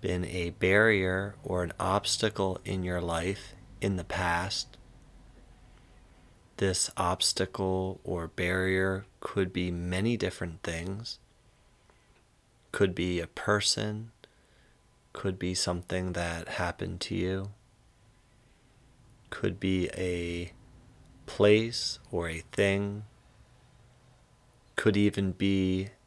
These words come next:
a emotional feeling of something such as fear or an insecurity. Could be many different things.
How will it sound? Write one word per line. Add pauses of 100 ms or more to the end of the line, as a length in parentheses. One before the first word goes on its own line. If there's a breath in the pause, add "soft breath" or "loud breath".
(140)
a
emotional
feeling (180)
of
something
such
as
fear (800 loud breath)
or
an
insecurity. (880)
Could
be
many
different
things.